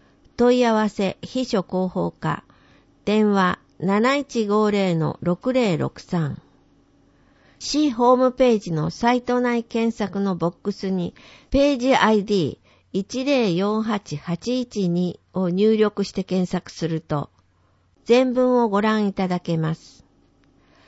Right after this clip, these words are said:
井崎市長の写真があります。つくばエクスプレス開通から二十年。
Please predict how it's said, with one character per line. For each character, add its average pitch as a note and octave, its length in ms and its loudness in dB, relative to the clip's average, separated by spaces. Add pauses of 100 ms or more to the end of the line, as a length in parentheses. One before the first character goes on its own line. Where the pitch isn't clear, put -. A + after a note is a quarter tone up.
(540)
井 C4 100 -4
崎 C#4+ 260 -2
市 - 200 -14
長 E3+ 300 0
の C#3+ 280 -4 (220)
写 F#3+ 180 -4
真 G#3+ 320 0
が F#3 100 0
あ E3+ 60 0
り E3 140 -4
ま E3 180 -4
す。 - 300 -20 (2250)
つ - 160 -16
く D4 140 -4
ば C#4+ 260 0
エ A3 100 -2
ク - 120 -20
ス - 140 -20
プ A#3+ 160 -2
レ A#3+ 100 2
ス - 160 -10
開 G3 240 -2
通 F#3+ 240 -8
か F3+ 160 -6
ら E3 160 -2
二 E3+ 240 -4
十 G#3 240 0
年。 B2 240 -6